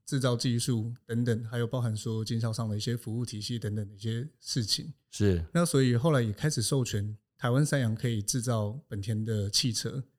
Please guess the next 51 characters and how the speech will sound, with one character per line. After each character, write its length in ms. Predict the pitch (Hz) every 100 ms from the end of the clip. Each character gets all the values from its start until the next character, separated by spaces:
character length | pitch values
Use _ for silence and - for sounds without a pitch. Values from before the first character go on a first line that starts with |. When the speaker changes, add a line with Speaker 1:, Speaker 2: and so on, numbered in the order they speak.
| _
Speaker 2:
嗯。 220 | 110 98
Speaker 1:
那 140 | 123 120
甚 200 | 123 120
至 60 |
到 180 | 120 117
销 260 | - 117 120
售， 380 | - 113 113 113
然 80 | 117
后 80 | 110
甚 160 | 131
至 80 | 117
到 80 | 113
做 220 | 113 107 - -
售 240 | - 107
服。 180 | - - - _ -
Speaker 2:
对， 340 | 107 101 82 -
对， 180 | 101 87
了 200 | 87 98
解。 240 | 98 85 - -
我 100 | 160
想 220 | 180 143 120 - -
分 240 | - 214
享 220 | 165 107
一 40 | 101
下 180 | 113
哦， 80 | 107
因 60 | 147
为 60 |
才 180 | 151 123
前 240 | 120 117 127
阵 140 | 170
子 80 | 120
不 140 | 101
久 160 | 117 95
的 120 | 85
记 340 | 85 - 123 120
忆 60 |
犹 160 | 95 87
新 280 | - 87 90
哦， 160 | 82 76
就 100 | 98
是 300 | - 95 85 - - _ _ -
我 100 | 104
记 160 | 175
得 100 | 139
在 140 | 120 120
厂 260 | - 82
区， 340 | 82 - 98 98
第 200 | - 131
一 60 |
个 240 | 113 85